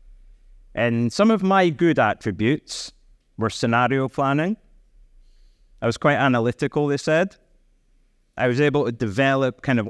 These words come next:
organized methods of working, and I was devoted to my tasks, and I liked to get things right and do it the right way. But some of those characteristics,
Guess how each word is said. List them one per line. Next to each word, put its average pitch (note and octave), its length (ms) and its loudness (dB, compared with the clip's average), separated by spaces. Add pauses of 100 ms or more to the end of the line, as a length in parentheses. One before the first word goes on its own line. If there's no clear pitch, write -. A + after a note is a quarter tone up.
organized A#2+ 600 2
methods A#2+ 460 0
of F#2+ 160 -6
working, B2 640 0
and G2 240 -4 (280)
I A2 60 0
was A2+ 160 0
devoted A2 500 -2
to A2+ 80 -4
my G#2 120 -2
tasks, - 960 -6
and G2 320 -4 (380)
I C3+ 100 -2
liked E3+ 320 0
to D#3 80 0
get C#3 220 0
things B2 280 0
right B2+ 360 2
and A2 160 0
do A#2+ 140 0
it A#2+ 100 -2
the A2 100 0
right A2 260 2
way. F2+ 360 -2 (1200)
But A3 220 -2
some A#3+ 180 4
of A#3 80 4
those G3+ 200 0
characteristics, D#3+ 1400 -2